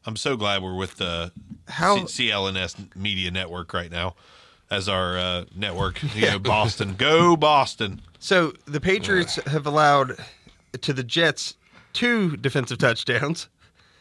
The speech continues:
Speaker 2: Um, they allowed a defensive touchdown to the Giants, a pick six. All right. Um, they allowed a one single passing touchdown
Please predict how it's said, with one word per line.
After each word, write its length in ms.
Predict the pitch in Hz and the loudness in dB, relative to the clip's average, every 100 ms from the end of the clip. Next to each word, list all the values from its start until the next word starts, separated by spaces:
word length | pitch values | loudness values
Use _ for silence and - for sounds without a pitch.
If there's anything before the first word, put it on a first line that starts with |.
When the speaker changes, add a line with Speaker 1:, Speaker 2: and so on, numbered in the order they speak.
| _ _ _ _ 127 | _ _ _ _ 0
Speaker 2:
Um, 580 | 127 127 123 120 120 - _ _ | 2 4 2 0 -6 -14 _ _
they 240 | 117 139 139 | -2 2 4
allowed 300 | 147 147 135 | 6 4 4
a 80 | |
defensive 360 | 123 123 156 - | 0 -2 -4 2
touchdown 400 | 151 135 143 139 | 2 2 2 0
to 120 | 139 131 | 0 0
the 200 | 123 113 | 2 2
Giants, 600 | 151 120 - - - - _ _ _ | 2 0 -2 -10 -12 -14 _ _ _
a 80 | - | -6
pick 180 | 139 127 | -2 -2
six. 460 | - 117 - - - _ _ _ _ - | -2 -4 -4 -14 -16 _ _ _ _ -6
All 80 | 117 | 0
right. 240 | 131 - _ _ _ _ _ _ - _ - | 0 -2 _ _ _ _ _ _ -20 _ -8
Um, 520 | 120 131 123 120 117 110 - - - 135 | 0 2 2 0 -4 -10 -18 -20 -10 0
they 140 | 139 | 4
allowed 300 | 143 143 131 - | 6 6 4 2
a 260 | 135 127 | 0 0
one 380 | 123 117 147 180 | -4 0 2 2
single 280 | - 180 165 | 0 -2 2
passing 380 | 165 160 143 127 | 2 2 0 0
touchdown 680 | 127 - - 120 123 135 | 0 0 0 0 0 -4